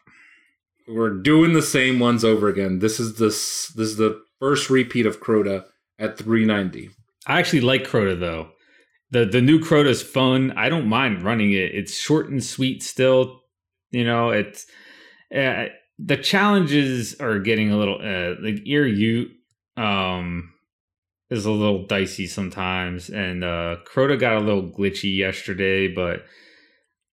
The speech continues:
Speaker 2: I, I, I'm on, I think I'm on the same page as you here. It's already, we're, are, we're only on the second cycle. And I'm, s-, I am starting to, I'm starting to feel like,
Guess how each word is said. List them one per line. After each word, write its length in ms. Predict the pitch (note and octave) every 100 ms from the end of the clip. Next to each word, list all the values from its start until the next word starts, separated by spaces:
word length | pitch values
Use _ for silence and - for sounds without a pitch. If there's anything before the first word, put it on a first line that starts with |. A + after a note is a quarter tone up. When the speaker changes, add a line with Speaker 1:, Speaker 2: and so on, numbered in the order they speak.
| _ A#2
Speaker 2:
I, 160 | G#2+
I, 340 | G#2 A#2+ - A#2+
I'm 100 | A#2+
on, 240 | B2+ B2
I 160 | C3 A2+
think 240 | E3 D#3
I'm 120 | D3
on 120 | D3 B2
the 60 |
same 260 | - B2+ G2+
page 320 | A2+ A2+ G2+
as 180 | F2+ F#2
you 220 | F#2 G2
here. 480 | G2 F#2 F#2 F#2 - -
It's 240 | B2 -
already, 720 | C3+ D3+ D#3 D3 C#3+ C#3 - C3
we're, 180 | C3
are, 340 | C3 C3+ D3 -
we're 240 | C#3 -
only 320 | D#3 E3 F#3 E3+
on 500 | C#3+ C#3+ C3+ - _ _ _ _ _ _ -
the 100 | B2+
second 400 | - B2+ C3+ B2
cycle. 540 | - A#2+ - - - _ _ _ _ _ _ _ _ _ _ B2+
And 100 | A2
I'm, 60 |
s-, 200 | G#2+ -
I 160 | B2 A2
am 180 | A#2+ A2+
starting 400 | - A2+ G#2 G2
to, 160 | G#2 -
I'm 120 | A#2
starting 280 | - C3+ G#2
to 80 |
feel 360 | G2+ A#2+ A2+ G2
like, 400 | F#2+ F2+ F2